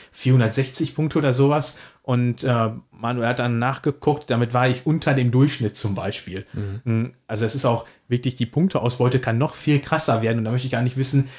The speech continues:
Speaker 1: wie viele Punkte man da in einer Runde dann macht. Und wie du eben auch meintest, dass es, äh, dass sich super befriedigend anfühlt, wenn ich mehr Punkte mache. Als ich eben ein goldenes Gleis freigespielt hatte, lagen da schon zwei Doppler und wenn man das freispielt, bekommt man zwei Züge und das war dann einfach so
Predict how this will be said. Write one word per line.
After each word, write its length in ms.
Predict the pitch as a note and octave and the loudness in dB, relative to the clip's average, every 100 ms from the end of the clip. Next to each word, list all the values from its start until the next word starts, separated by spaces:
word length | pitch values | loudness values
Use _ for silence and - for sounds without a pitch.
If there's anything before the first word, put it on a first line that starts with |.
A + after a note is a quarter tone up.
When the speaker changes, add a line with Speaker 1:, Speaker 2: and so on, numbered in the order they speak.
| - | -6
Speaker 1:
wie 380 | B2 B2 C#3 D3 | 0 2 2 0
viele 160 | C#3 B2 | -4 0
Punkte 220 | C#3 C3+ | 0 0
man 120 | A2+ | 0
da 120 | A2+ B2+ | 4 4
in 140 | B2 | 2
einer 200 | A2+ A2+ | 0 0
Runde 280 | A2 C#3 B2 | 2 2 2
dann 180 | G2+ G#2 | -2 -10
macht. 200 | G2+ - | -12 -8
Und 180 | G#2 - _ _ | -10 -10 _ _
wie 60 | B2 | -2
du 100 | C3+ | -2
eben 200 | B2+ A2+ | 0 -4
auch 140 | A2 A2+ | -4 -2
meintest, 360 | C3+ C#3+ - | 0 0 0
dass 100 | A#2 | 0
es, 240 | A#2 - - - - | 0 -2 -10 -18 -4
äh, 180 | B2+ A#2 | -2 -2
dass 140 | A2 | -2
sich 160 | A#2 - | -4 -2
super 260 | C#3+ - | -2 -2
befriedigend 600 | A#2 G#2+ - D#3 D#3 C#3 | -4 -4 -4 0 2 2
anfühlt, 340 | B2 B2+ D#3 C3 | 2 2 2 4
wenn 100 | B2 | 2
ich 100 | A#2+ | 2
mehr 100 | E3+ | -2
Punkte 320 | - E3 D#3 | 0 0 2
mache. 320 | A2+ G2+ G#2 G2 - - | 0 0 -2 -6 -12 -12
Als 180 | - B2 | -6 -4
ich 120 | B2+ C#3 | -2 0
eben 120 | C3 | 2
ein 120 | B2 | 4
goldenes 360 | C3 C#3+ B2+ B2+ | 4 4 4 2
Gleis 440 | B2+ F3 - - | 0 0 -2 -12
freigespielt 600 | - A2+ A#2+ A#2+ - B2+ C#3 | -6 -2 0 0 0 0 2
hatte, 160 | C3+ | 0
lagen 200 | B2 C3+ | 2 4
da 80 | C#3 | 4
schon 180 | B2+ B2+ | 2 0
zwei 160 | - A2+ | 0 2
Doppler 460 | C#3 E3 B2+ C#3 - - - | 2 2 4 2 0 -14 -2
und 320 | C3 C3+ B2+ | 0 0 -2
wenn 100 | B2 | -2
man 100 | B2+ | 0
das 120 | A#2 | -2
freispielt, 340 | - B2+ - C3 | 0 0 2 0
bekommt 220 | A2+ D3 | 0 0
man 120 | C3+ | 0
zwei 220 | B2+ C3 B2 | 2 2 2
Züge 380 | - E3+ F3 | 2 4 6
und 140 | C3 B2 | 6 4
das 160 | A#2+ | 0
war 100 | B2+ | 0
dann 140 | A#2+ - | 0 0
einfach 340 | C3 C#3 C3+ | 0 0 0
so 180 | C#3 C3+ | 2 0